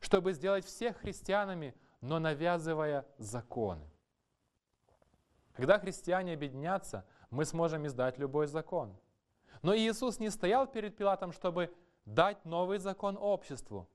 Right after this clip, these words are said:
Он пришел, чтобы изменить жизнь каждого человека вестью Евангелия. И поэтому мы сегодня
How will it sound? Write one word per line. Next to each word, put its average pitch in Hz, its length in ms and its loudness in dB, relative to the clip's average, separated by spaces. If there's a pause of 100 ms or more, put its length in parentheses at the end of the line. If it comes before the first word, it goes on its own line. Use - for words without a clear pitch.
(200)
Он 190 220 4
пришел, 196 400 -2
чтобы 170 380 0
изменить 165 440 -4 (300)
жизнь 117 420 -2
каждого 123 460 0
человека 110 640 -4 (200)
вестью 107 480 -4
Евангелия. 85 720 -8 (1000)
И 120 60 -6
поэтому 147 400 0
мы 170 140 0
сегодня 101 560 -4